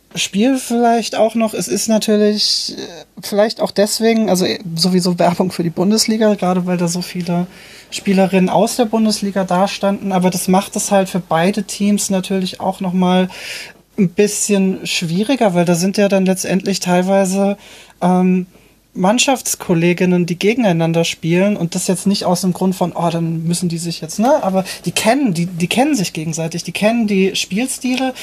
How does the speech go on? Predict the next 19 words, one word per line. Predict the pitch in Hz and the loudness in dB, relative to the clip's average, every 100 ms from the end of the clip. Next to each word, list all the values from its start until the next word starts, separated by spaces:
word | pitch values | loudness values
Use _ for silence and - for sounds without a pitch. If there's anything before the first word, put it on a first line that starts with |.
| - - | -14 -6
die | 196 | -4
spielen | - 214 214 | 0 2 4
entweder | 202 208 202 196 | 2 2 2 2
in | 180 | 2
der | 170 | 2
Liga | 160 190 254 | 2 2 2
regelmäßig | 240 233 226 220 214 214 - | 2 2 2 2 0 -2 -2
gegeneinander | 214 214 208 208 214 214 | 0 2 2 2 4 2
oder | 185 175 | 2 2
in | 175 | 2
der | 170 170 | 2 0
Liga | 165 185 190 170 | 0 2 2 2
sogar | 170 170 | 0 0
regelmäßig | 180 185 175 170 170 180 | 0 0 2 0 -2 0
miteinander. | 247 285 165 170 185 | 2 2 2 2 2
Eine | 202 160 | 2 2
Sarah | 170 170 | 2 2
Zadraz | - - - 180 | 0 -2 0 -2
hier | - 175 | -2 -4